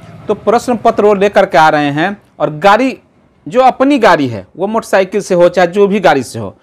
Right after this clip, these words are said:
अपनी गाड़ी से वो प्रश्न पत्र लेकर के आ रहे हैं। ऊपर से कह रहा है कि आप गाड़ी ड्राइव करते हैं, आप सुनिए ये क्या कहता है।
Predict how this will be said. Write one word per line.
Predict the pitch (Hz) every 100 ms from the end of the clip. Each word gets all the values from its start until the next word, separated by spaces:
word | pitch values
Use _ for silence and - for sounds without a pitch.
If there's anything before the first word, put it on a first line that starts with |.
| _ _ -
अपनी | 220 220
गाड़ी | 175 175 214
से | 196
वो | 180 185
प्रश्न | 185 _ - 185 190
पत्र | 175 160 139
लेकर | 135 127
के | 127
आ | 120
रहे | 117
हैं। | 120 151 196 - - - 160
ऊपर | 208 190
से | 196
कह | 190 175
रहा | 165 156 139
है | 156 190 _ -
कि | 160
आप | 156
गाड़ी | 135 135 180
ड्राइव | 170 143
करते | 131 135 196
हैं, | 196
आप |
सुनिए | - 233 247 254 147 - _
ये | 156
क्या | 151 202 185
कहता | 170 147 127
है। | 101